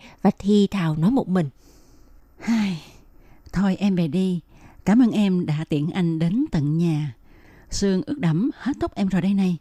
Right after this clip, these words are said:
Speaker 2: Không khéo cảm mất. Em về nhé."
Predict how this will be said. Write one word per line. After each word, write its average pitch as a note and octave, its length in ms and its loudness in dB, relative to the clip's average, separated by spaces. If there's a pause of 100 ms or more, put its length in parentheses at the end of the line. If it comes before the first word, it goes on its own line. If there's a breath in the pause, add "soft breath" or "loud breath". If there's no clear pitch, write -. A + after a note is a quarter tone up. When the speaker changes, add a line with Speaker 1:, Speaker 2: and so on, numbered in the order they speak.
(680 soft breath)
Speaker 2:
Không F#3 280 -2
khéo F#3+ 340 -2 (160)
cảm D#3 300 0
mất. D4+ 100 4 (720 soft breath)
Em F3 320 2
về E3 160 0
nhé." G#3 180 4